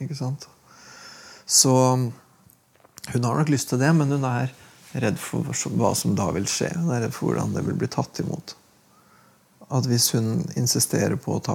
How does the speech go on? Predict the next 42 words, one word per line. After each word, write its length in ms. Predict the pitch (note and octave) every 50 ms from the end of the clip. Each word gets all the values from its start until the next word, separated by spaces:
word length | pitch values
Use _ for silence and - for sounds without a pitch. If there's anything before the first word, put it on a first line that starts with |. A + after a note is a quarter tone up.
| -
plass, 460 | - A#2 A2 A2+ A#2+ - - - - -
og 400 | - E2 G#2 G#2 G2+ G2 G#2+ A2+ - - - - - - - - - -
ikke 240 | B2 - - A2+
bare 240 | A2+ A#2+ A2+ G#2+ G#2+ -
med 120 | A2+ A2+
hyggelige 320 | A#2 A#2+ - - - - - -
ting, 180 | C3+ D3 D#3 D3+ - _ _ _ _ _ _ _ _ - - _ _ _
så 280 | - - - - B2+ A#2+ A#2+ A#2+ A#2+ A#2+ A#2+ A#2 A#2 A#2 A2+ A2+ A#2 A#2 -
er 160 | - - A#2
hun 140 | A#2+ A#2+ A#2+
redd 160 | B2 - - -
for 140 | - C3 B2
at 20 |
folk 220 | - - C3 - -
ikke 220 | D3+ D3+ - - -
egentlig 300 | - - D#3 - - -
skal 160 | - - -
være 140 | - - -
så 80 | - -
veldig 160 | - - - -
interessert 400 | - - - - - - - - -
i 60 | -
det. 100 | - - - - _ _ _ _ _ _ - -
Og 80 | C3+ B2
det 80 | C3 F3
er 140 | D4+ D#4 A3 C3
jo 140 | A#2+ A#2 A#2
noe 160 | A#2 A#2 G#2+
som 380 | - - - A2+ A2 A2 A2+ A2+ A#2 - - - - - - - - _ _ _ - -
folk 640 | - - - - A#2 A2+ A2+ - - _ _ - -
ofte 300 | - B2 - - - -
ikke 180 | - - G#2+ E2+
er 140 | - F#2+ -
så 80 | - A2
interessert 400 | A2+ C#3 C3+ A#2+ A#2 A2+ - C3+
i 60 | A2
heller, 340 | G#2+ G#2 A#2 C#3 - A#3 -
så 220 | - - - E3
det 80 | D3 C#3+
er 180 | C#3 - B2 A#2+
helt 100 | - -
begrunnet 1040 | - C3+ C3 C3 B2 A2+ G#2 G#2 G#2+ G#2+ G#2 G#2 G#2 G#2 G#2 G#2+ G#2 - C3+ C3 -